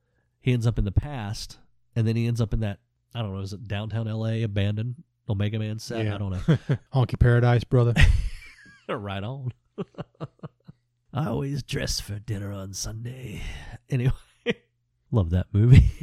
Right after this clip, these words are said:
Speaker 1: <laughs> I, I, I'm rambling. I, I'm, I'm, I'm talking like the movies do. Uh, the, <laughs> I'm jumping between scenes
Speaker 2: True
Speaker 1: here.
Speaker 2: to the spirit of the Phantasm
Speaker 1: Yeah.
Speaker 2: series.
Speaker 1: Th-, this comes with watching them all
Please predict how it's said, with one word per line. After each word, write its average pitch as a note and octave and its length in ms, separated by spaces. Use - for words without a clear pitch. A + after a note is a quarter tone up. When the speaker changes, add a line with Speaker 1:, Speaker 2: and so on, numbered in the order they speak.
Speaker 1:
<laughs> - 1400
I, - 40
I, C#3+ 200
I'm C#3+ 160
rambling. G#2+ 460
I, B2 120
I'm, D3+ 140
I'm, E3 360
I'm F#3 140
talking E3+ 360
like C3+ 200
the B2 60
movies A2+ 560
do. F2+ 280
Uh, A2+ 160
the, C3+ 160
<laughs> - 180
I'm G#3+ 120
jumping D#3+ 280
between D3+ 360
scenes B2 360
Speaker 2:
True G#3 400
Speaker 1:
here. G#3 80
Speaker 2:
to - 120
the C#3+ 120
spirit E3 720
of B2+ 120
the A#2 80
Phantasm C3 840
Speaker 1:
Yeah. A2+ 160
Speaker 2:
series. G#2+ 380
Speaker 1:
Th-, E3 140
this G3+ 240
comes G3 260
with C3+ 140
watching A#2+ 460
them A2 140
all A2+ 640